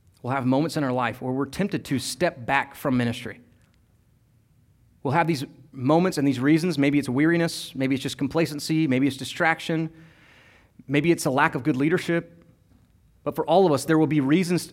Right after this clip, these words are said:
that we will want to step back from serving God by serving others.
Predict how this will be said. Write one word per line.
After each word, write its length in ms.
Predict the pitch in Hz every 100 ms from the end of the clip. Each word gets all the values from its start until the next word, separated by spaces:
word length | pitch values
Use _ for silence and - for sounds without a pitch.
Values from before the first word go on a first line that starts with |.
| -
that 180 | 135 147
we 100 | 156
will 300 | 160 147 147
want 320 | 135 127 175 -
to 80 |
step 400 | - - 185 135 117
back 420 | 147 113 - -
from 180 | 156 127
serving 420 | - 160 170 165
God 320 | 127 135 143
by 100 | 127
serving 380 | 117 143 127 120
others. 400 | 117 104 -